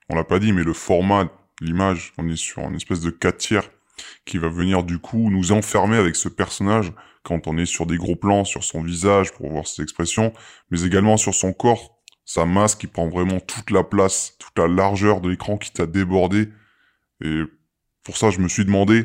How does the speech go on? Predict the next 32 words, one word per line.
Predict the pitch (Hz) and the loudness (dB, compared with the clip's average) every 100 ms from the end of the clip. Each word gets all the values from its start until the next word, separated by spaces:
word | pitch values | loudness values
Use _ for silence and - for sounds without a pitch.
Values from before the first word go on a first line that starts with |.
| - | -2
à | - | -4
quoi | - 110 | 0 2
servait, | - 98 98 | 4 2 4
euh, | 104 95 90 90 - _ - - - - | 4 4 0 -4 -12 _ -20 -20 -20 -14
ce | - 92 | -6 -4
format | - 87 98 101 | -2 2 4 4
presque | - 95 - | 2 0 0
poseur | 101 110 101 95 104 95 | -2 2 2 6 6 4
de | 85 | 0
quatre | 85 92 - | 0 -2 -2
tiers | - 107 101 | 0 0 0
qui | - | -2
aujourd'hui | 85 82 85 92 | -2 0 0 0
n'a | 82 | -2
plus | - - 90 | -4 -6 -2
vraiment | 90 85 85 | 0 0 0
lieu | 85 87 | 0 2
d'être | 104 104 - - _ _ - - _ - | 4 4 2 -16 _ _ -20 -20 _ -8
et | 80 | -8
qui | - 92 | -6 -6
se | 82 - 85 80 78 78 | -6 -2 0 0 0 -2
définit | 78 87 - 95 | -2 -4 0 0
souvent | - 87 85 95 | 0 -4 0 0
comme | 90 85 80 80 | 0 -2 -2 -4
quelque | - 87 | -6 -6
chose | - 95 92 | 0 0 0
pour | - 82 78 78 | -4 -2 0 0
rappeler | 80 - 87 87 | -2 0 0 2
une | 82 85 | 2 -2
certaine | - - - 90 | -4 -6 -2 -4
forme | - 85 87 | 0 0 0
passée | - 90 - 110 117 | 2 0 2 2 2